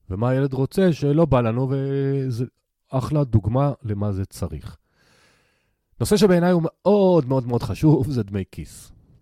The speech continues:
עכשיו, דמי כיס, אני הייתי מתחיל אותם בגיל מאוד מאוד צעיר, ולא חשוב, אה, איזה סכום. זאת אומרת, ילד קטן יחסית, אה, גם חצי שקל או שקל, זה, זה סכום מהותי עבורו.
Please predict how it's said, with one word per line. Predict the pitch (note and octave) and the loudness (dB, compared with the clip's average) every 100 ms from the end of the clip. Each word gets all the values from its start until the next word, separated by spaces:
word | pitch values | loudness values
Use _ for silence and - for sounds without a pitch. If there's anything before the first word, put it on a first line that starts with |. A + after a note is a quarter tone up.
| - | -16
עכשיו, | - G#2+ | -8 0
דמי | D#3+ - | 0 2
כיס, | E3 | 0
אני | C#3+ | 2
הייתי | D3 C#3 | 0 0
מתחיל | B2+ C#3+ | -4 -2
אותם | C3+ B2 | -2 -2
בגיל | G#2 C3 | -2 -2
מאוד | B2 - F3+ C3+ | -4 -2 -2 2
מאוד | A#2+ - | 0 -2
צעיר, | A2 A2 D3 - _ _ _ _ _ _ - | -4 -2 -4 -8 _ _ _ _ _ _ -16
ולא | F#2 E2+ G2+ A2 B2+ | -14 -6 -4 0 0
חשוב, | A#2+ A#2+ C3 A#2 G#2 | -2 -2 0 -2 -2
אה, | G#2 G2+ G2 F#2+ F#2+ | -2 0 -2 -4 -4
איזה | F#2+ | -6
סכום. | - E3+ G#2 | -6 -4 -4
זאת | F2+ | -6
אומרת, | E2+ | -8
ילד | G2 G2 - _ _ _ _ _ | -6 -6 -10 _ _ _ _ _
קטן | - - - F2 | -20 -16 -8 -8
יחסית, | D#2+ F2 - D#2+ E2 - | -8 -10 -12 -14 -16 -16
אה, | D#2 D#2 D2+ D#2 D#2+ | -14 -12 -14 -16 -16
גם | D2+ | -16
חצי | - - | -16 -16
שקל | F#2 C#3 - F#2 | -10 -10 -8 -10
או | D#2 | -8
שקל, | - B2+ G#2+ | -8 -8 -8
זה, | E2 E2+ E2+ E2+ | -8 -10 -10 -10
זה | E2+ E2 | -12 -14
סכום | - G#2 F2 | -10 -8 -8
מהותי | D#2 F2 C#3 | -8 -8 -4
עבורו. | G#2 D#2 D2 E3+ | -4 -4 -8 -8